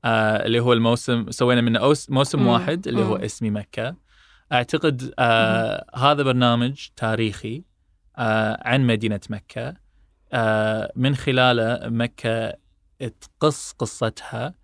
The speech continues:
Speaker 1: من وقت أيام الرسول إلى اليوم.
Speaker 2: مم.
Speaker 1: آه، كانت
Speaker 2: مم.
Speaker 1: فكرة البرنامج، الفكرة من البرنامج جت لأن كنت أنا على عشاء و-،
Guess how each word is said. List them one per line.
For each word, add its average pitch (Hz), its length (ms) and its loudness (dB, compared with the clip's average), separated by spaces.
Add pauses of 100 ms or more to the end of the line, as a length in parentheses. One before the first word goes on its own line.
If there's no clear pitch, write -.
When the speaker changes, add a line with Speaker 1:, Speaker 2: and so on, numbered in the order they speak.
(340)
Speaker 1:
من 120 360 0
وقت 117 260 -2
أيام 110 300 2
الرسول 151 600 -4
إلى 107 320 -2
اليوم. 107 400 -8 (420)
Speaker 2:
مم. 196 440 -6
Speaker 1:
آه، 110 420 2
كانت 185 360 -2
Speaker 2:
مم. 185 80 -8
Speaker 1:
فكرة 165 300 0
البرنامج، 127 680 0
الفكرة 143 340 -4
من 127 240 -6
البرنامج 127 440 0
جت 131 260 -4
لأن 113 220 -2
كنت 127 200 -8
أنا 120 180 -2
على 110 180 -4
عشاء 117 520 -4
و-، 110 480 -8